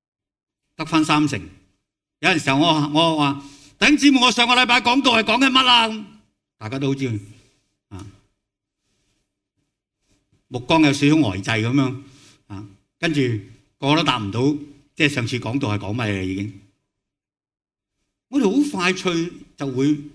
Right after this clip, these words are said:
忘記咗神佢嘅話嘅提醒。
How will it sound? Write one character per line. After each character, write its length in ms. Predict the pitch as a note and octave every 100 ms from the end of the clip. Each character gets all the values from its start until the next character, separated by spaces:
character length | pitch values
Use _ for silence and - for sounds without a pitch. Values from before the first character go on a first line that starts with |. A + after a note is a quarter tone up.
| _ _
忘 460 | C3 G#2 G2 G2+ G#2+
記 360 | C#3 A#2+ A#2
咗 280 | G#2 F#2 G2+ - _ _ _ _ _ _ _ _
神 240 | - B2+ B2
佢 140 | D3
嘅 140 | D3+
話 240 | C3+ A2+ A2+
嘅 80 | B2
提 260 | - F2+
醒。 340 | F#2 F#2+ F#2+